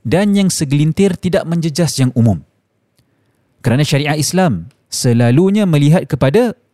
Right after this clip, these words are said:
konteks umum secara jumlah dalam mengeluarkan suatu hukum. Jadi di sini dapat kita pelajari kepentingan mengkaji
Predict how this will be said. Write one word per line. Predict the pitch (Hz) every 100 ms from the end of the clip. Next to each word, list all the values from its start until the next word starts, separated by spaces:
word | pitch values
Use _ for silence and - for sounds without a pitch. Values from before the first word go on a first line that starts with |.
| _
konteks | - 202 - 226 -
umum | 202 247 123 90 _
secara | - 151 160 156 139
jumlah | 185 220 254 208 _ _ _ _ _
dalam | 117 117 156
mengeluarkan | 147 127 123 165 185 101
suatu | 107 -
hukum. | 82 - 73 _ _ _ _ _ _ _ _ _ _ _ _ _ _ _ _ _ _ _ _ - -
Jadi | 170 208
di | 240
sini | 240
dapat | 196 190
kita | 185
pelajari | 175 170 165 208
kepentingan | 175 151 156 175
mengkaji | 165 147 147 127 110 160 151